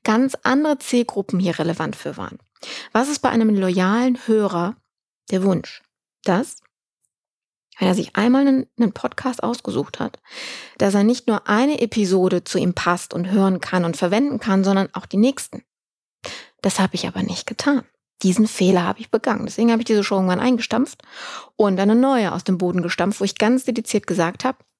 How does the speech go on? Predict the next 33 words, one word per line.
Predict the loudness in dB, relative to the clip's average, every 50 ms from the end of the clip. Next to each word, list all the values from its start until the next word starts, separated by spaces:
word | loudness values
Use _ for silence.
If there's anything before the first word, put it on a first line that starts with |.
| _ 0
wer | 2 2 2 2 0 -4 _ -4
ist | -4 -4 -2 0 0
mein | 2 4 4 4 2 2 0
True | -2 -2 0 0 0 0
Fan? | 0 0 0 0 2 2 0 2
Wer | 0 0
soll | 0 0 0 0
der | 0 -2
True | -2 -4 -4 -4
Fan | -2 -2 0 0 0
sein? | 0 0 0 0 0 -2 -4 -6 -14 -16 -16 -16 -6 -2
Der | 2 2
Marketer | 4 4 4 2 0 -4 -6 -6 -8 -10 -10 _ _ _
im | -2 -2
Unternehmen, | 0 0 0 -2 -2 -4 -2 0 0 0 0 -2 -6 -16 -18 -18 -10 -4 0
ja, | 0 2 2 2
in | 0 0
einem, | 2 2 2 2 2 2 0 -2 -4 _ _ _ _ _ _ 0
ähm, | 0 2 2 0 0 -4 _ _ -2
Dienstleistungsunternehmen, | 0 0 0 -2 -2 -2 -2 -2 -2 -2 -2 -2 0 2 2 4 4 4 4 4 2 0 -2 -6 -16 _ _ -2 2
die | 2 4 4
darüber | 4 2 2 2 2 2
nachdenken | 2 2 2 2 0 -2 -2 0 0 2 0 0 -2 -6 -10 -10 -12 _ _
oder | 0 0 2 0 0
schon | -2 -4 -4
etabliert | -2 -2 -2 0 2 2 0 0 0 -2 -2
haben, | 0 0 2 0 0 _ _ -4
digitale | -2 0 0 0 2 2 2 4 4
Marketingstrategien | 2 2 0 0 -2 -2 -2 -2 -2 0 0 -2 -2 -2 -2 0 0 2 2 2
in | 0 0
ihren | 0 0 0
Marketingmix | 0 0 -2 -4 -6 -4 -2 -2 -2 -2 -2 -2 -2
aufzunehmen. | -2 -2 -4 -4 -6 -6 -6 -6 -8 -10